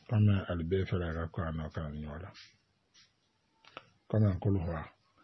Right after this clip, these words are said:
Al be akan kul huwa Allahu ahad, Allahu samad, lam yalid wa lam yulad wa lam yakul lahu kufuwan ahad. Walla Yasin, al be ya ka walla Tabara. Ako, ako Iskandar aka ke jede. Misra. Maliki ako,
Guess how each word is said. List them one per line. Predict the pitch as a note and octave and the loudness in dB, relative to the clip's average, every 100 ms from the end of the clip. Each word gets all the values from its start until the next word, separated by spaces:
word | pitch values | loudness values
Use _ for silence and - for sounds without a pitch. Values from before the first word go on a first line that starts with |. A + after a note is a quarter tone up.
| _ _ A2 | _ _ 0
Al | G#2+ | 6
be | A2 | 6
akan | G2 F#2 F#2 F2+ | 4 2 -2 -2
kul | - G#2+ | 0 4
huwa | A2+ B2 | 6 6
Allahu | A#2+ A#2+ A2 A#2 | 4 6 4 4
ahad, | A#2+ G2+ E2+ G#2+ | 2 0 -2 -4
Allahu | A2 G#2+ A2+ A2 G#2+ | -2 0 2 2 2
samad, | A2+ A#2 A#2 A#2 B2+ | 0 0 2 0 0
lam | G#2+ A2 | 0 2
yalid | A2+ G#2+ F#2 | 2 0 -2
wa | E2+ | -4
lam | F2+ F#2 | -6 -6
yulad | G2 G2 F#2+ | -6 -6 -6
wa | G2 | -4
lam | G#2+ | -2
yakul | A2 G#2 A2 | -2 -2 -2
lahu | A#2 A2+ A#2 | 0 0 0
kufuwan | A2+ A#2 B2+ | 0 0 2
ahad. | A2+ A#2 A#2 - - - - | 4 2 2 -12 -18 -8 4
Walla | A2+ A2+ | 8 10
Yasin, | A2 G#2 G2 - | 8 8 4 0
al | G2 - G#2 | -2 0 2
be | G#2 | 2
ya | F#2 F#2 | 2 0
ka | G2+ | -2
walla | E2 F#2+ F#2+ - | -2 -4 -4 -4
Tabara. | E2+ D#2+ D2+ C#2 - - _ _ _ - _ - - - - | -4 -4 -8 -8 -14 -20 _ _ _ -20 _ -8 -8 -8 -6
Ako, | G2 F2 G2 G2 F2 G2 | -6 -2 2 2 2 -4
ako | F2 G2+ | -4 -2
Iskandar | - - B2 A#2+ A2+ | 0 6 8 8 6
aka | F2 F#2+ | 4 0
ke | - G2 | 2 2
jede. | E2+ C#2 D2 - - - _ _ _ _ _ _ - | 0 -2 -6 -12 -20 -20 _ _ _ _ _ _ -6
Misra. | D#2 - - - - - _ - - _ - | -4 -2 -4 -4 -12 -20 _ -20 -20 _ 6
Maliki | A2+ B2 C3 - B2+ | 10 12 10 8 6
ako, | A2+ - E3+ | 6 4 4